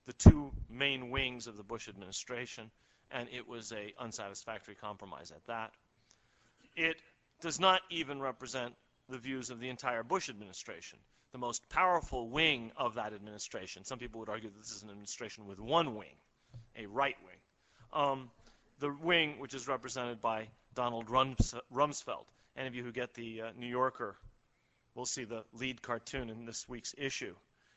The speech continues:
Uh, shows the Pentagon, a little sign in front of it.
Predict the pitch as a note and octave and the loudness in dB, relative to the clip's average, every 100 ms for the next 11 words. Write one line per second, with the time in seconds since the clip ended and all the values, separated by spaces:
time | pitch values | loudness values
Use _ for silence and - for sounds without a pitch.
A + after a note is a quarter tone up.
0 | _ _ A2 A2+ G2+ - B2 A#2 - - | _ _ -10 -10 -8 -4 -2 -4 -6 -4
1 | C3+ C#3 A#2+ A2+ G2 G2 _ _ A#2 A#2+ | -4 -6 -8 -8 -8 -14 _ _ -12 -10
2 | A#2 - D3 C#3 C3 A2+ - A#2 G2 F#2+ | -2 0 4 4 2 -6 -6 -8 -8 -14
3 | - | -16